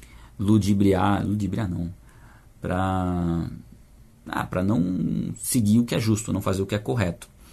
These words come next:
Então nós temos que tomar um cuidado nesse sentido, tá? Existem maneiras lícitas de você usar recursos pra ter benefícios? Sim, algum, em algumas situações sim.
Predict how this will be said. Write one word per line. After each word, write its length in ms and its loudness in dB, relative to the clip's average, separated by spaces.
Então 300 0
nós 120 0
temos 180 2
que 40 -8
tomar 180 2
um 40 2
cuidado 380 0
nesse 160 -2
sentido, 540 -2
tá? 340 -6
Existem 500 -2
maneiras 720 -2
lícitas 600 -2
de 100 -2
você 600 -2
usar 640 -2
recursos 640 -2
pra 140 -6
ter 300 -4
benefícios? 960 -2
Sim, 440 0
algum, 520 0
em 40 -2
algumas 260 -2
situações 520 -4
sim. 320 -2